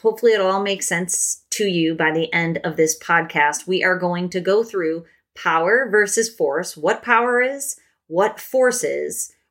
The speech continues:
where power comes from, where force originates, what those two energy fields feel like,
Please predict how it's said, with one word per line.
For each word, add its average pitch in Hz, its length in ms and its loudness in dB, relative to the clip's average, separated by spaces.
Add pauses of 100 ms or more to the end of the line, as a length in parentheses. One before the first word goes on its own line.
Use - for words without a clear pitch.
where 214 280 2
power 254 440 2
comes 151 320 -4
from, 190 480 -8 (240)
where 170 240 2
force 240 580 -2
originates, 147 1040 -4 (600)
what 170 580 -2 (440)
those 220 380 4
two 233 400 4
energy 208 920 -2
fields 175 880 -4 (220)
feel 220 400 0
like, 226 480 -4